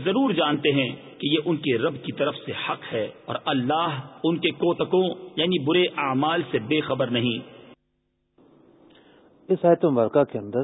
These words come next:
Speaker 2: اللہ تبارک و تعالیٰ نے نبی اکرم علیہ الصلوۃ والسلام کی چاہت کو بیان کیا ہے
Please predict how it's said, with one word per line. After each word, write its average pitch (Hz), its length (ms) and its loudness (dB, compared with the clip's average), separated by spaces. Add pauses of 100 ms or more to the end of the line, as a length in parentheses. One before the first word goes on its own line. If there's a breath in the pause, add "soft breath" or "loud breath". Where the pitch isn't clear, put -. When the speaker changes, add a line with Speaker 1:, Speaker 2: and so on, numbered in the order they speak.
(120)
Speaker 2:
اللہ 147 360 4
تبارک 117 380 -2
و 113 60 -8
تعالیٰ 117 320 0
نے 110 160 -8 (880 soft breath)
نبی 165 300 8
اکرم 175 300 6
علیہ 160 140 8
الصلوۃ 151 360 4
والسلام 143 480 2
کی 156 160 -2
چاہت 180 540 4
کو 156 140 4
بیان 123 300 2
کیا 107 340 -2
ہے 101 160 -8